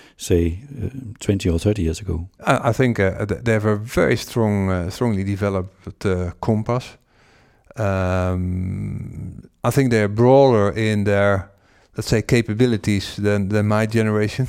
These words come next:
Speaker 2: Uh, also, of course, when you talk about, uh, uh, digital,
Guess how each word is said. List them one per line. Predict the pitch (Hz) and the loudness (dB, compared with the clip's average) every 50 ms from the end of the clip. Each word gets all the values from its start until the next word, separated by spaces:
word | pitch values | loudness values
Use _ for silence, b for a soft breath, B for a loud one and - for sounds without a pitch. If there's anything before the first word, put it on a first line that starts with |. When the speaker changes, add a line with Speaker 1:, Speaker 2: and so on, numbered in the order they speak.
| - - - | -6 -8 -8
Speaker 2:
Uh, | 123 131 139 - | -8 -8 -8 -4
also, | 131 120 120 - - 113 | -2 -2 -2 -2 -2 -4
of | 104 101 - | -4 -4 -4
course, | - 117 110 104 101 - - | -4 -2 -2 0 -2 -4 -4
when | 107 107 107 | -4 -2 -2
you | 107 | -2
talk | 101 - 113 107 - | -4 -4 -6 -6 -6
about, | 104 104 104 98 98 98 95 - - | -4 -4 -2 -2 -2 -4 -6 -6 -4
uh, | 104 98 95 95 b b b b b b b b | -4 -4 -4 -8 b b b b b b b b
uh, | 131 123 101 95 | -8 -8 -8 -6
digital, | 113 117 120 117 - 127 - 123 120 131 131 - | -6 -6 -6 -4 -4 -4 -2 -2 -2 -2 -4 -6